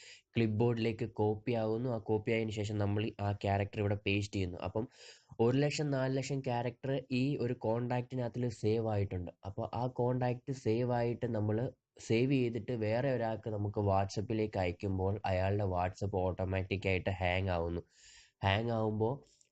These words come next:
കാരണം എന്താണെന്ന് വെച്ചാൽ ഇത്രയും ക്യാരക്ടർ, അതായത് റാമിൽ ഉൾക്കൊള്ളാനായിട്ട് അയാളുടെ ഫോൺ കുറച്ച് ടൈം എടുക്കുന്നു. ആ ടൈം എടുക്ക-, ആ എടുക്കുന്ന ടൈമാണ് നിങ്ങളുടെ ഫോൺ ഹാങ് ആകുന്നത്. അപ്പോൾ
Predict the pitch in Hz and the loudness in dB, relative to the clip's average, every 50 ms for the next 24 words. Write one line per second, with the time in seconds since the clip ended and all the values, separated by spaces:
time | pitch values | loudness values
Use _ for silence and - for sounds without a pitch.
0 | _ - 107 110 120 120 131 139 147 143 139 139 135 139 135 131 139 131 131 - | _ -2 0 2 2 2 0 0 0 0 0 0 0 0 -2 -2 -2 -6 -4 -4
1 | 127 131 131 131 127 127 113 113 110 113 113 - _ _ 113 117 123 127 - - | -4 -2 -2 -2 -2 -2 -2 -2 -2 -4 -6 -8 _ _ -6 -4 -2 -2 -2 0
2 | 104 104 104 107 107 110 117 113 110 107 101 98 95 95 98 101 104 107 107 110 | 0 0 0 0 0 0 0 0 0 0 0 0 0 0 0 0 0 0 0 0
3 | 104 101 98 98 98 - - 98 98 98 95 95 92 92 90 90 87 85 - - | 0 -2 -2 -4 -6 -4 0 0 2 2 2 2 0 0 0 0 -2 -4 -4 -4
4 | 101 95 - - 92 92 90 92 90 90 92 95 95 - - 87 87 90 92 95 | -2 -2 0 0 0 2 2 2 2 2 0 0 -2 -2 -2 -2 0 0 0 -2
5 | 113 - - 98 95 - 117 104 - 104 98 101 110 117 107 90 92 - - 80 | -2 0 -2 -2 -2 0 -2 -2 0 0 2 2 2 2 0 -2 -2 -4 -6 -10
6 | 73 - - _ _ 101 98 - - 110 107 107 113 123 135 151 156 160 - - | -10 -12 -14 _ _ -8 -8 -6 -2 0 2 2 2 2 0 -2 -2 -4 -6 -6
7 | - 113 113 107 - - - - 110 127 151 156 - - - 120 120 135 - - | -6 -4 -4 -4 -4 -4 -4 -4 -2 -2 -2 -2 -4 -4 -2 0 0 0 0 0
8 | 147 151 135 - - 110 110 117 123 131 135 120 113 113 143 - - _ 107 101 | -2 -2 -2 -2 -2 -2 0 0 0 0 0 0 -2 -2 -2 -4 -6 _ -4 -2
9 | 101 104 107 107 110 - - 95 95 101 107 95 - 95 92 92 104 104 92 90 | 0 0 0 0 -2 -2 0 0 0 0 0 0 0 2 2 2 4 2 2 2
10 | 87 85 87 85 85 - - - - - - - - - _ - 104 - 131 147 | 0 -2 -4 -6 -8 -10 -14 -12 -12 -12 -10 -10 -14 -4 _ 0 2 4 4 2